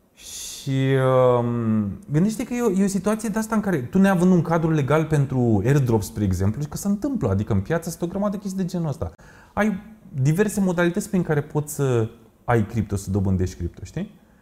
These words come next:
Și, um, gândește că tu, neavând un cadru,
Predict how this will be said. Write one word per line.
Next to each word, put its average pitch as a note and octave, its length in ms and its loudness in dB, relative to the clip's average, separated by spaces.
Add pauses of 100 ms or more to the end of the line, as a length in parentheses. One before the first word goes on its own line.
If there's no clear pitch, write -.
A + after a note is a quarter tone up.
(720)
Și, - 420 -8
um, F3 920 2 (160)
gândește G#3+ 320 -2
că B3+ 100 -8 (240)
tu, G#3 100 2
neavând F#3 440 4
un F3+ 100 4
cadru, E3+ 480 -2